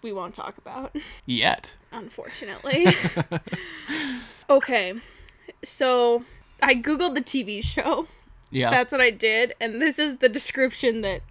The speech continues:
Speaker 1: Google came up with. So the world is divided into four nations: the Water Tribe, the Earth Kingdom, the Fire Nation, and the Air Nomads, each represented by a natural element for which the nation is named. Benders have the ability to control and manipulate the element from their nation,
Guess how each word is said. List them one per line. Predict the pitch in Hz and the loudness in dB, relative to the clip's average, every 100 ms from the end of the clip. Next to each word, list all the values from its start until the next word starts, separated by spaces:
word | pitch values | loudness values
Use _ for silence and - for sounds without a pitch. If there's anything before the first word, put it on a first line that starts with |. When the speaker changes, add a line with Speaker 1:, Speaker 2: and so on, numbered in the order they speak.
| - _ _ - | -20 _ _ -14
Speaker 1:
Google | 226 311 294 233 208 | 2 4 4 2 -2
came | 202 220 190 | -2 -2 -2
up | 196 170 | -6 -6
with. | 131 - - - | -8 -10 -12 -10
So | - | -4
the | 233 254 | 6 6
world | 247 277 294 | 8 8 8
is | 339 | 6
divided | 294 269 247 240 247 | 0 4 6 6 2
into | 240 220 | 0 -2
four | - 240 | 2 2
nations: | 226 196 208 180 117 - - | 2 0 -4 -8 -10 -12 -12
the | - | -4
Water | 226 254 285 | 2 4 4
Tribe, | 285 311 285 277 | 4 4 4 2
the | - - | 0 4
Earth | 247 247 | 4 4
Kingdom, | 269 247 233 226 220 208 | -2 -2 0 0 0 -6
the | 226 | -6
Fire | - 254 254 | 2 6 6
Nation, | 247 240 233 247 226 | 4 0 0 -2 -2
and | - 220 | -4 -6
the | 196 | -4
Air | - 214 | -2 0
Nomads, | 208 185 175 180 - - - - - | -2 -6 -10 -8 -8 -10 -14 -20 -2
each | 277 302 | 0 2
represented | 294 269 277 269 262 | 4 4 2 2 4
by | 240 | 4
a | 226 | 4
natural | 226 254 - 262 - | 4 2 2 0 2
element | 226 226 220 - | 0 0 -2 -4
for | 226 | -4
which | 220 - | -4 -6
the | 240 | -4
nation | 214 226 - | -2 -2 -2
is | 208 190 | -8 -6
named. | 202 139 240 - - - - | -8 -8 -12 -18 -20 -20 2
Benders | 285 349 370 | 6 6 6
have | 349 302 | 4 2
the | 285 | 2
ability | 233 262 269 247 | 2 6 4 4
to | 233 | -4
control | 226 220 - 254 262 | -6 -6 2 4 6
and | 226 220 | 4 0
manipulate | 233 254 254 214 202 | -2 0 0 0 -2
the | 190 | -2
element | 233 240 226 202 | -2 0 -2 -4
from | - 220 | -6 -6
their | 202 | -4
nation, | 208 262 254 214 190 | 0 0 0 -2 -4